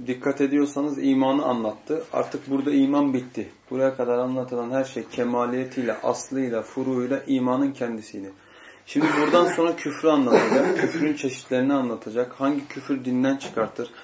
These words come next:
hangi küfür dinden çıkarmaz. Ama ilk anlatacağı nokta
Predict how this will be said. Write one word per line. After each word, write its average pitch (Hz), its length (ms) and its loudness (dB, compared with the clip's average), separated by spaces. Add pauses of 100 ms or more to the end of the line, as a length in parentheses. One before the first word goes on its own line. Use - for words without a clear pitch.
(360)
hangi 143 320 2
küfür 131 360 -4
dinden 135 340 0
çıkarmaz. 123 580 -4 (380)
Ama 156 200 2
ilk 190 200 2
anlatacağı 156 680 4
nokta 156 460 0